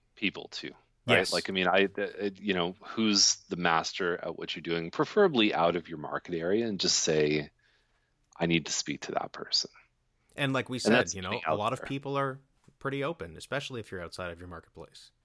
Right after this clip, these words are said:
Speaker 1: My first few years, I said, "I need to make enough money to, like, just survive," right? Like, I just, like you said, like, just what, you do whatever it takes. You work as much as you can. You, if you need a side hustle,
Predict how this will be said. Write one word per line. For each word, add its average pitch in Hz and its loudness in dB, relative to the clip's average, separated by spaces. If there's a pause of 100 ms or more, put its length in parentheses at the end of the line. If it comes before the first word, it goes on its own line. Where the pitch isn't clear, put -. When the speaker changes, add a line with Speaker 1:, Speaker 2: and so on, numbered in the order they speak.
(520)
Speaker 1:
My 131 4
first - -4
few 127 -4
years, 98 0
I 98 -4
said, 92 -4
"I 95 -2
need 98 -4
to - -10
make 98 -2
enough 90 -6
money 90 0
to, - -2
like, 80 2
just - 0
survive," 80 0 (360)
right? 101 4
Like, 110 2
I 101 6
just, 107 -4
like 110 2
you - 0
said, 135 2
like, 87 2
just - -4
what, 101 -2 (340)
you 117 -2
do 110 -2
whatever 107 4
it 120 -4
takes. 95 -8
You 92 -10
work 92 -4
as - -10
much 98 0
as 104 -4
you 101 -6
can. 95 -4
You, 87 -12
if 92 -6
you 85 -4
need 95 2
a 104 2
side 92 4
hustle, 95 2